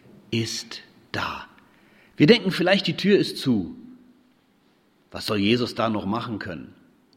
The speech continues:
Aber er geht hindurch und er ist da. Und dann heißt es hier so wunderschön, da wurden die Jünger froh,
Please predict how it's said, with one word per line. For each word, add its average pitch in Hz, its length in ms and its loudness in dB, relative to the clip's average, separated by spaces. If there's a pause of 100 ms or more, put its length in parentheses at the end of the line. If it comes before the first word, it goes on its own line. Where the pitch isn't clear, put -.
(800)
Aber - 220 -14
er - 180 -10 (140)
geht 139 400 2
hindurch 101 800 -6 (460)
und 87 200 -14
er 95 140 -10
ist - 300 -14
da. - 100 -12 (1040)
Und 156 140 2
dann 185 140 4
heißt 196 300 2
es 170 120 -2
hier 151 160 -2
so 120 160 -4
wunderschön, 117 800 -2 (560)
da 139 480 -4
wurden 110 460 -2
die 90 160 -10
Jünger 95 540 -8 (260)
froh, 110 920 0